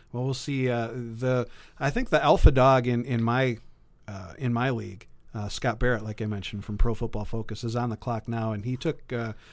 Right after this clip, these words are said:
Tom Brady with, uh, would have been, what, uh, one, one ten.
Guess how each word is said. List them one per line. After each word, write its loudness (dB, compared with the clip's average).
Tom -2
Brady -4
with, -10
uh, -10
would -12
have -12
been, -10
what, -16
uh, -14
one, -8
one -4
ten. -8